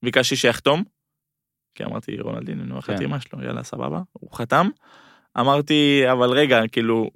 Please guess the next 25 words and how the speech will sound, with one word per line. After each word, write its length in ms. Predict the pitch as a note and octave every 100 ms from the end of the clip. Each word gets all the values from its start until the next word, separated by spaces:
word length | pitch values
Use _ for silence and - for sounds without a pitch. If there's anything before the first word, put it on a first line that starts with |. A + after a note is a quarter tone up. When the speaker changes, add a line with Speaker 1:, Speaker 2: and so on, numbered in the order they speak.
| -
Speaker 1:
קוראני, 680 | B2 C3 D3+ D3 C#3 C3 B2 _ _ _
חולצה 320 | - A2+ B2
של, 180 | B2 A#2+ - -
אה, 120 | G2 - - - -
חתימה 300 | A#2 B2 B2
של 140 | A#2+
רונלדיניו, 520 | A#2+ A#2 B2+ C#3+ C3+ - -
שכולם 440 | - C#3 G3 D3
יחתמו 400 | A#2+ - A#2+ C3
כבר, 200 | D3+ F#3
Speaker 2:
כן. 60 | -
Speaker 1:
וזה 140 | B2 B2 -
יהיה 180 | C#3
אחלה 180 | D3 C#3+
מזכרת." 420 | A#2+ - C#3 A2+ - - _ - _ -
אה, 420 | A#2 A2+ A2+ A2+
אז 80 | A#2
כולם 260 | - E3+ D#3
חתמו, 500 | C#3+ C3+ F3 G#3+ B3+ -
סבבה, 520 | - B2+ D3 E3 F#3+ F#3 _ - - - -
שיחקתי 320 | - C3 C#3+
עוד 100 | C3+
משחק 260 | C3+ - C3+
בקאמפ 360 | C3 A2+ B2
נו, 200 | C#3 F3+